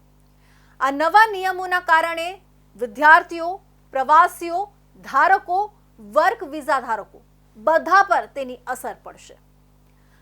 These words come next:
અમેરિકન એજન્સીઓએ એક નવો ડિજિટલ ટ્રેકિંગ મિકેનિઝમ બનાવ્યો છે, જેનાથી દેશમાં પ્રવેશ કર્યા બાદ વિદેશીઓની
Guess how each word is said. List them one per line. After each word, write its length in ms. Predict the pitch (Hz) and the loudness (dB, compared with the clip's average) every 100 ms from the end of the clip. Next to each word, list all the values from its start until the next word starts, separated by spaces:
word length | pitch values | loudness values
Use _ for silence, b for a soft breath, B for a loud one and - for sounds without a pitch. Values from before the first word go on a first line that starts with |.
| b b - | b b -2
અમેરિકન 480 | 339 466 480 480 453 | 0 2 -2 -2 -6
એજન્સીઓએ 680 | 403 403 427 415 403 427 453 359 | -6 -6 -6 -4 -2 -2 -4 -10
એક 100 | 370 | -10
નવો 280 | 311 339 453 | -6 -4 -6
ડિજિટલ 520 | 285 302 349 403 440 - | -6 -8 -6 -6 -6 -8
ટ્રેકિંગ 480 | - 330 320 427 392 285 | -4 -4 -4 -8 -8 -12
મિકેનિઝમ 680 | 277 302 311 320 277 415 403 | -8 -6 -6 -8 -6 -4 -2
બનાવ્યો 480 | 302 233 202 180 175 | -4 -6 -10 -14 -20
છે, 200 | - 190 _ _ _ _ 220 | -18 -18 _ _ _ _ -16
જેનાથી 420 | 277 359 381 403 | -4 -2 -2 -4
દેશમાં 720 | 277 339 440 - 330 349 392 - | -6 -6 -6 -6 -2 0 -2 -2
પ્રવેશ 420 | 311 294 381 440 | -2 -2 -6 -6
કર્યા 280 | - 311 294 | -6 -4 -4
બાદ 380 | 247 277 302 247 | -2 0 0 -4
વિદેશીઓની 840 | 247 226 - 302 - 381 349 330 | -16 -12 -12 -10 -8 -6 -6 -8